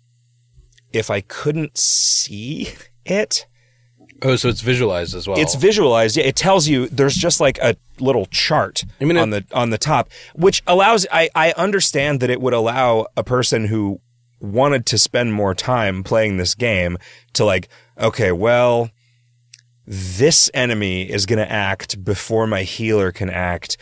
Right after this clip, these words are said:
Speaker 1: so I better get my guy who's low on hit points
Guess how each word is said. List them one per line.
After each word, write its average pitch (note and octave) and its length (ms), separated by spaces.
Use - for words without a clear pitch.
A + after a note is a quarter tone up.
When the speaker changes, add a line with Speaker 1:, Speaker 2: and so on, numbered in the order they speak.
Speaker 1:
so - 160
I F#2+ 80
better A#2 400
get G2 340
my G2 260
guy G2+ 360
who's F#2 220
low G2 180
on F2+ 140
hit G2 180
points F#2 480